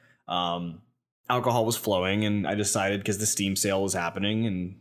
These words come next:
I don't know if it's already done or not, but I, uh, I bought some other games, uh, just to see what we could play as four player.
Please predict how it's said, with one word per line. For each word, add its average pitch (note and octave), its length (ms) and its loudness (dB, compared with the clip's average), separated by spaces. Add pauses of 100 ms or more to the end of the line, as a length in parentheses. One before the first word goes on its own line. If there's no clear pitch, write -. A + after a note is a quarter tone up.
(120)
I E2 40 -8
don't F#2+ 100 -6
know F#2 40 -6
if - 60 -12
it's F2+ 140 -6
already F2+ 180 -2
done F2 300 -2
or F#2 40 -2
not, F2 300 -4
but E2+ 220 -4 (400)
I, F2 180 0
uh, E2 220 0
I F#2+ 100 0
bought G2+ 320 2
some A2 140 2
other A#2+ 180 2
games, F2+ 460 -4 (120)
uh, D#2+ 360 -4 (500)
just A2 220 -2
to A2 60 0
see G2+ 200 2
what G2 140 2
we G#2 100 0
could G2 180 -4
play G2 360 0
as F2 160 -6
four B2 180 0
player. D#2 440 -6